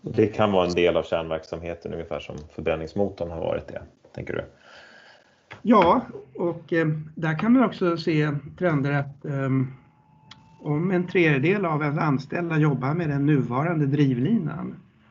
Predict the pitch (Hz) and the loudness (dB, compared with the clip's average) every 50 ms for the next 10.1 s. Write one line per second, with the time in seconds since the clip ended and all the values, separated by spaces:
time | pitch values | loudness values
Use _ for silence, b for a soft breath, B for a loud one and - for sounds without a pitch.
0 | b b b b b b b b b _ - 180 160 - 147 131 143 156 - - | b b b b b b b b b _ -6 -4 0 2 2 2 2 2 0 -2
1 | 226 214 208 175 180 185 175 156 147 - 156 - - - - 156 156 156 151 139 | -2 -2 -2 2 4 4 4 4 2 0 -2 -4 -4 -4 -4 -2 0 2 2 2
2 | 147 147 - - 175 156 156 151 139 147 156 160 156 180 175 160 156 151 151 147 | 0 -2 -4 -6 -2 2 4 4 4 4 2 0 2 2 2 4 6 6 6 4
3 | 147 156 151 - 170 165 156 - - - - 208 - - 208 180 156 139 127 127 | 2 0 -2 -2 -2 -2 -2 -4 -8 -6 -6 -6 -2 0 2 2 4 4 4 2
4 | 127 131 135 135 135 151 156 151 135 117 117 - 135 135 127 131 - 143 131 127 | 2 0 0 0 0 -2 0 0 -2 -2 -2 -4 -4 -6 -4 -4 -4 -4 -2 -2
5 | 131 127 - b b b b b b b b b b b b b _ - 156 135 | -2 -2 -4 b b b b b b b b b b b b b _ -8 -2 2
6 | 139 139 139 175 208 220 - - - 220 190 151 131 123 123 127 127 123 127 - | 2 2 2 2 0 -4 -4 -2 2 4 6 6 6 4 4 2 0 -2 -4 -8
7 | - _ _ _ _ _ _ _ _ - 226 147 147 131 135 170 170 220 240 247 | -16 _ _ _ _ _ _ _ _ -10 -6 -2 -2 -2 0 0 4 6 6 6
8 | 220 170 139 131 143 - _ _ _ _ _ _ _ _ _ _ _ - - - | 4 2 -2 -4 -6 -8 _ _ _ _ _ _ _ _ _ _ _ -14 -4 0
9 | 165 156 139 131 131 127 127 - - 131 131 - 139 135 - - 87 - - - | 2 2 4 4 2 0 0 -2 -6 -6 -6 -6 -8 -8 -6 -6 -6 -4 -4 -4
10 | - - | -6 -6